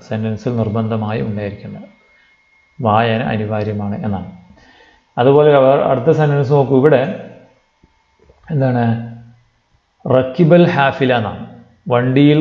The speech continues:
കയറുന്നു എന്നാണ്. ശരിക്കും അവിടെ വേണ്ടത്, ഇത് ഞാനിവിടെ click ചെയ്യുമ്പോൾ കാണുന്നുണ്ട്, റുക്കൂബുൽ ഹാഫില എന്നായിരുന്നു വരേണ്ടിയിരുന്നത്. ഉം. എന്നാലേ നിങ്ങൾക്കത് പെട്ടെന്ന് ഒരു മാറ്റവും വരുത്താതെ sentence എഴുതാൻ പറ്റുമായിരുന്നുള്ളൂ. അപ്പോൾ നിങ്ങളിവിടെ ഓർത്ത് വയ്ക്കുക.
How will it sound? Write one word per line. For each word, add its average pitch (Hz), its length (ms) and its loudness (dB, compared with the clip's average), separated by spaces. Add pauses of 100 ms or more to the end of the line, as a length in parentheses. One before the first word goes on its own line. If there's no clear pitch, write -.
കയറുന്നു 131 680 2
എന്നാണ്. 95 340 -4 (480)
ശരിക്കും 117 360 0
അവിടെ 127 160 4
വേണ്ടത്, 120 480 2 (200)
ഇത് 147 80 -8
ഞാനിവിടെ 120 420 -2 (340)
click 120 220 -4
ചെയ്യുമ്പോൾ 131 300 0
കാണുന്നുണ്ട്, 120 400 0
റുക്കൂബുൽ 120 540 0
ഹാഫില 117 340 0 (200)
എന്നായിരുന്നു 123 480 0
വരേണ്ടിയിരുന്നത്. 110 760 -2 (840)
ഉം. 120 200 -2 (680)
എന്നാലേ 120 300 0
നിങ്ങൾക്കത് 127 400 0
പെട്ടെന്ന് 123 360 0 (380)
ഒരു 127 120 0
മാറ്റവും 123 420 0
വരുത്താതെ 123 400 2
sentence 117 360 -2
എഴുതാൻ 117 260 2
പറ്റുമായിരുന്നുള്ളൂ. 113 600 -2 (140)
അപ്പോൾ 120 220 -4
നിങ്ങളിവിടെ 151 420 2
ഓർത്ത് 131 280 0
വയ്ക്കുക. - 300 -8